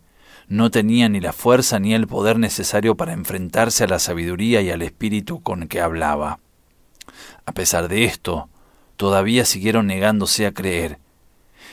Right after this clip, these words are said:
y estaban decididos a detener a Esteban. Sin necesidad de que seamos apóstoles o diáconos de una comunidad cristiana, todos somos invitados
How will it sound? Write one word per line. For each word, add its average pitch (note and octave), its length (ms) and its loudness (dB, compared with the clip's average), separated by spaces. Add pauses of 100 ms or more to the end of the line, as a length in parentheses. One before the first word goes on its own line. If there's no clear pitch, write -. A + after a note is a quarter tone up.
(100)
y G2 160 -2
estaban G2+ 720 2
decididos F#2+ 680 0
a - 140 -4
detener G#2 520 0
a - 60 2
Esteban. D#2+ 680 -6 (1900)
Sin C#3 240 0
necesidad A#2+ 640 4
de G#2 200 -2
que F#2 120 -6
seamos G#2+ 480 2
apóstoles E2+ 840 -2 (100)
o D#2+ 200 -6
diáconos F2 920 -2
de F#2+ 160 -6
una F#2+ 220 -4
comunidad F2+ 440 -4
cristiana, F2 760 -6 (840)
todos C3 240 6
somos C3 340 2
invitados G2 560 2